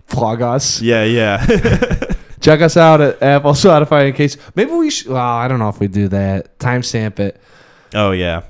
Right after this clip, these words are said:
Speaker 2: Timestamp, uh, the
Speaker 1: Well, I don't know what the hell I'm talking about.
Speaker 2: Yeah. <laughs>
Speaker 1: I'm just saying, people listen, like, you're like, "Hey, check us out. We got more stuff." If they just find us on YouTube. But
Speaker 2: Yeah.
Speaker 1: anyways, that's not for you guys. That's important business matters.
Speaker 2: That's your guys' homework.
Speaker 1: Yes.
Speaker 2: Uh, you gotta find us,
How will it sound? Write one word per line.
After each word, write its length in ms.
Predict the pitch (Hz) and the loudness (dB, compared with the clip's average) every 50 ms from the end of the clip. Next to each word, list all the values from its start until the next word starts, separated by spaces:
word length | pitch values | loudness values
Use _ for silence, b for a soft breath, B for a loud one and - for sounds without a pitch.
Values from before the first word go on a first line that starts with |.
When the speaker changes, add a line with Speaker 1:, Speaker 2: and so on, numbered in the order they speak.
| - _ | -20 _
Speaker 2:
Timestamp, 500 | - - 92 90 - - 95 87 85 87 - - | -8 -8 -8 -8 -8 -8 -8 -8 -8 -8 -8 -6
uh, 340 | 92 87 85 80 78 80 87 - _ | -6 -4 -4 -4 -6 -6 -8 -12 _
the 440 | - 92 95 90 85 82 80 82 - _ | -12 -8 -6 -6 -4 -6 -6 -8 -10 _
Speaker 1:
Well, 100 | 107 110 117 113 113 110 107 | -6 -6 -4 -4 -4 -4 -6
I 140 | 107 104 104 | -6 -6 -6
don't 140 | 101 98 92 | -8 -8 -8
know 160 | 92 95 95 | -8 -8 -8
what 100 | 92 - | -8 -8
the 100 | 95 92 | -8 -8
hell 120 | 92 92 | -8 -8
I'm 120 | 90 87 90 | -8 -10 -12
talking 360 | - 92 - 92 - - 87 | -14 -16 -16 -18 -18 -14 -10
about. 220 | 87 90 90 - - | -10 -10 -10 -10 -10
Speaker 2:
Yeah. 220 | 92 92 80 80 85 | -8 -8 -6 -4 -2
<laughs> 1000 | 151 180 185 156 - - 170 - - - - - - - _ _ - - _ _ | 0 0 0 0 -2 -4 -4 -6 -6 -8 -10 -12 -14 -16 _ _ -20 -20 _ _
Speaker 1:
I'm 100 | - 226 | -2 -2
just 140 | 226 208 - | 0 0 0
saying, 180 | 220 214 185 139 | 0 -2 -2 -2
people 240 | - 180 170 180 165 | -4 -4 -4 -2 -2
listen, 360 | 165 165 160 165 - 147 123 | -2 -2 -2 -4 -6 -6 -4
like, 180 | 120 117 107 - | -4 -6 -4 -4
you're 180 | 123 123 123 120 | -2 -2 -2 -2
like, 180 | 120 117 113 - | -2 -4 -4 -2
"Hey, 120 | 160 147 | -4 -4
check 220 | 113 - 135 120 | -4 -4 -6 -8
us 140 | 135 127 - | -6 -4 -4
out. 80 | 139 120 | -4 -4
We 40 | 107 | -2
got 160 | 113 117 110 | -4 -6 -4
more 200 | 113 117 117 113 | -4 -6 -6 -6
stuff." 500 | - - - 127 104 90 - - - _ _ - - | -6 -6 -6 -6 -6 -6 -10 -16 -20 _ _ -20 -10
If 80 | - | -2
they 100 | - 127 | 0 0
just 160 | 123 123 113 - | 0 0 -2 -2
find 200 | - 123 120 113 | -4 -4 -4 -4
us 100 | - - | -4 -6
on 100 | 110 107 | -6 -4
YouTube. 360 | 110 113 110 - - 92 90 - | -4 -4 -6 -8 -10 -16 -10 -2
But 140 | - 170 185 | 2 2 4
Speaker 2:
Yeah. 60 | 175 - | 4 2
Speaker 1:
anyways, 280 | - 98 92 - - | 0 -4 -6 -6 -2
that's 180 | - 196 202 - | 0 0 2 0
not 120 | 254 247 | -2 -2
for 100 | - - | 0 0
you 160 | 226 240 254 | 0 0 0
guys. 340 | 220 - 85 80 85 - - | 0 -2 -4 -6 -8 -12 -6
That's 240 | - - 143 - - | -4 -4 -4 -2 -4
important 380 | 160 147 139 - 165 160 156 147 | -8 -6 -2 -2 -2 0 0 -2
business 320 | 160 143 135 110 - - | -2 -2 -2 -6 -8 -6
matters. 340 | 90 90 85 87 90 - - | -8 -8 -8 -8 -12 -6 -4
Speaker 2:
That's 240 | 143 170 - - 110 | -4 -4 -2 -4 -4
your 180 | 113 139 185 | -2 -2 -2
guys' 380 | 185 101 85 85 85 87 85 - | -4 -4 -6 -6 -6 -8 -10 -12
homework. 460 | - 82 78 69 65 60 64 - - - | -12 -12 -14 -12 -14 -18 -18 -18 -6 -2
Speaker 1:
Yes. 520 | 131 143 123 98 92 - - - - - _ | -2 -2 0 -2 -6 -10 -14 -16 -16 -14 _
Speaker 2:
Uh, 240 | - 85 80 80 80 | -10 -8 -8 -8 -8
you 120 | 80 107 135 | -6 -4 -4
gotta 180 | 127 95 80 | -4 -4 -4
find 320 | - - 92 85 76 76 71 | -6 -10 -12 -12 -12 -12 -12
us, 240 | 69 - - - | -14 -14 -16 -20